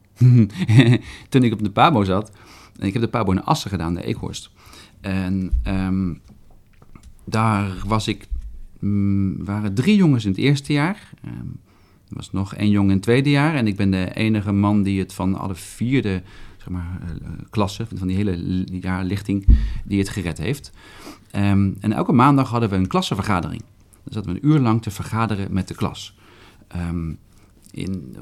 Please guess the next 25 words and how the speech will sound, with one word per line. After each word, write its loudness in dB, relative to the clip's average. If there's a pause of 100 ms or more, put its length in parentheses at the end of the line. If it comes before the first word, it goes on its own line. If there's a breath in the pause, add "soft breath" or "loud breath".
mijn 2
school 0
gaat -2
het -10
nu 2
veel 0
beter 2
dan 0
vroeger. 0
Er -6
was -4
vroeger -4
echt -14 (140)
elke 0
week 2
wel 2
een 0
vergadering. -2 (460 loud breath)
En 0
nu 2
zijn -2
er 0
bijna 0
te 0
weinig. 0